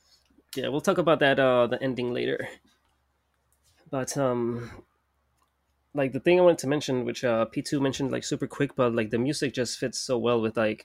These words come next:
everything that's happening. There's, like,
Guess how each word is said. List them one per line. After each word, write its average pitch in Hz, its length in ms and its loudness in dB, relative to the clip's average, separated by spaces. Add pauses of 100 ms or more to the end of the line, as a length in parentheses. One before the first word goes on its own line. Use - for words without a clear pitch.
everything 123 300 -2
that's 117 160 -4
happening. 127 480 -4 (640)
There's, 131 240 -6
like, - 420 -4